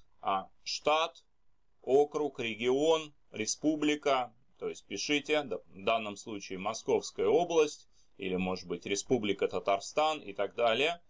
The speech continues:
Почтовый индекс и временная зона. То есть, ну, например, там Европа, Киев, Москва и так далее. И внизу написано: «Чтобы начать бесплатный тридцатидневный тест, я соглашаюсь».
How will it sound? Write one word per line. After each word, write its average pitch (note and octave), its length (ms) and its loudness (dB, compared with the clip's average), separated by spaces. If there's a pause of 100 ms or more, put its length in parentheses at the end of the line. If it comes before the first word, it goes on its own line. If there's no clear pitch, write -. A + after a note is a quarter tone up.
(400)
Почтовый D3 600 0
индекс B2 720 -2 (600)
и G3 320 2
временная B2 640 0
зона. G#2+ 500 0 (580)
То F#2+ 120 -6
есть, E2+ 160 -10
ну, C#3+ 100 0
например, A2 480 2
там F#2+ 220 -4
Европа, D#3 720 2 (340)
Киев, D3 360 2
Москва B2+ 720 0
и G#2 100 -16
так G2 240 -4
далее. E2 320 -4 (920)
И - 60 4
внизу C#3 320 4
написано: C3 640 0
«Чтобы B2+ 280 0
начать C#3+ 600 0
бесплатный A#2 640 2
тридцатидневный A2 920 -8
тест, A3 460 2
я E3+ 220 0
соглашаюсь». B2+ 920 0